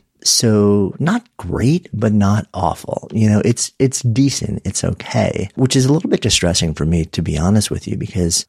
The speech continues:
I'm the guy that runs a second company, which is all focused on doing work that makes you come alive. So when I see myself getting honest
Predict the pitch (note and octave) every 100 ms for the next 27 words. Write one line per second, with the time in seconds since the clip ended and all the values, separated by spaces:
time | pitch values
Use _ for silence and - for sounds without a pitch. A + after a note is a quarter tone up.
0 | - G2+ B2 B2+ F#2+ F2+ F2 E2+ D#2+ D#2
1 | - D#2 - E2 B2 A2+ D#2+ E2 E2+ F#2
2 | F#2 F2+ F#2 E2+ D2+ E2+ - - F2+ F2+
3 | D#2+ D#2 - _ _ _ G#2 A2+ G#2+ F2+
4 | E2 - - D#2+ - - - D#2 G#2 B2+
5 | - - A2 G2 F2+ G2+ _ _ - -
6 | F#3 G3 - G2+ - E2+ E2 F2+ G2+ G2+
7 | - -